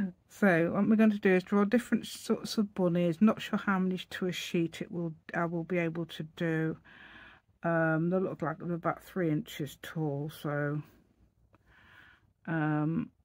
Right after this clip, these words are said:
I might be able to get, I don't know how many, how many to a sheet, but I'm going to do them s-, different sizes. So some this size, some three inches, some probably two and a half or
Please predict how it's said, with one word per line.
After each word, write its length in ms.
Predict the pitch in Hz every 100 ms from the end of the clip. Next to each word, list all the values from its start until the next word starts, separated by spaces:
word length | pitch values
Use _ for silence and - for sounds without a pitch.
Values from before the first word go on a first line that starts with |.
| _ _ _
I 60 | 175
might 340 | 175 180 - 220
be 80 | 170
able 300 | - 175 - -
to 340 | 175 160 156 - _ _ -
get, 160 | 170 - _ - - - _ _ _ _ _ _ _ - - - - -
I 60 |
don't 160 | 165 -
know 80 | 156
how 220 | 156 156
many, 200 | 151 - -
how 160 | - 170
many 160 | 156
to 160 | 151 165
a 20 |
sheet, 240 | - 156 208
but 80 |
I'm 80 | 175
going 220 | 202 196
to 120 | 185 -
do 340 | 196 180 175 -
them 280 | 180 180 180
s-, 160 | - -
different 380 | 208 - 175 -
sizes. 420 | 185 160 151 151
So 160 | - 180
some 260 | - 240
this 160 | 208 185
size, 380 | - 165 160 160
some 140 | 226
three 260 | 240 202 180
inches, 400 | 170 - 170 165
some 260 | - 269
probably 340 | 240 208 190 175
two 160 | - 180
and 120 | 175
a 60 | -
half 340 | 156 165 156 _ - - - - - - - _ _ _
or 380 | 185 175 170 170